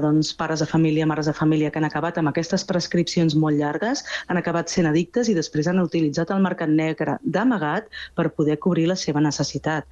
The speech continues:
En el moment en què visibilitzem més el que són sales de consums, en què les persones que estan utilitzant opiacis puguin tenir accés, eh, lliure i no s'hagin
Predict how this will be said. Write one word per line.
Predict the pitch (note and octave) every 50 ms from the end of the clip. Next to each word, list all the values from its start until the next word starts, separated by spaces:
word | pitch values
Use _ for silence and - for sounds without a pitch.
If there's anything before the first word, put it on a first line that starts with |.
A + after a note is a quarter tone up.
| - - - - - - - -
En | - E3
el | D#3 D#3 D#3
moment | D#3 E3 F#3+
en | F#3+ F#3+ G3
què | G3+ F#3 F3 - -
visibilitzem | - D#3 F#3 F3 D3+ E3+ D#3+ D#3+ D#3 D#3 D#3+ C#3+ C#3 F3 F3+ G3 G#3+ G#3+ G#3+ G#3+ -
més | - F#3+ F3+ F3+ F#3 G3 G#3 G3+
el | G#3 F#3+ -
que | - D#3+
són | - - D#3+ E3 F3+ G3 G3+ A3+ -
sales | - - E3+ D#3+ E3 D#3+ F3+
de | F3+
consums, | - G3 F#3 - - - F3+ F3 E3+ E3+ F3 F3 E3 - D3+
en | D#3
què | D3 D#3+ D3+ D3 - - - - - -
les | F3 E3 -
persones | E3+ D#3 - F3+ F#3 F3 -
que | -
estan | F#3 - F#3 F3 E3+
utilitzant | E3+ F3+ F3+ D#3+ F3 E3+ E3+ E3+
opiacis | - F#3 F3 E3+ E3+ E3+ - - F3+ F3 E3 - - - - - - -
puguin | F#3 F3+ F#3+ F#3
tenir | E3+ - E3 F3+ F3 E3+
accés, | D#3+ E3 - - - F3 E3+ F3 F3 E3+ -
eh, | - - F3 E3 D3+ D3+ D3+
lliure | D#3+ E3+ F#3+ F#3+ F#3 F3+ E3+ F3+ E3+ E3+ E3 E3+ - -
i | F3+ F3
no | E3+ E3
s'hagin | - - F3 D#3+ E3+ E3+ D#3+